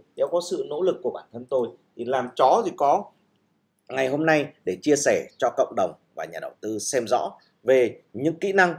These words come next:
giao dịch và những giá trị bản thân tôi vận dụng ở trên thị trường, cũng như cống hiến cho nhà đầu tư xuyên suốt mười năm qua. Và những giá trị của tôi chia sẻ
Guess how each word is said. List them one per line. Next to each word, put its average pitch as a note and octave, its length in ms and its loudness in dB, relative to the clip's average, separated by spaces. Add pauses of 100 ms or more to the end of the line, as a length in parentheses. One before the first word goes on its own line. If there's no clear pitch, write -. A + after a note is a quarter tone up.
(160)
giao C3 240 4
dịch - 300 -2
và D#2+ 160 -6
những F#2 140 -18
giá B2+ 220 -2
trị E3+ 180 -6 (120)
bản - 180 -14
thân - 180 -18
tôi G2 200 -6
vận A2+ 160 -10
dụng - 200 -8 (100)
ở - 160 -16
trên G#2+ 160 -10
thị G#2+ 140 -12
trường, E2+ 200 -8 (140)
cũng B2 180 -8
như B2+ 240 0 (300)
cống C#3+ 160 4
hiến D#3+ 280 2
cho E3 160 4
nhà G2 100 -4
đầu D2+ 180 -6
tư A#2 160 -2
xuyên D#3 280 2
suốt A3+ 200 0 (140)
mười F#2 160 -8
năm E2 200 -18
qua. A2+ 240 0 (300)
Và A#2+ 100 0
những F3 180 2
giá F3+ 120 4
trị F3+ 280 -4
của G#2 160 -2
tôi D#3 160 0
chia F3+ 120 4
sẻ A#2+ 360 2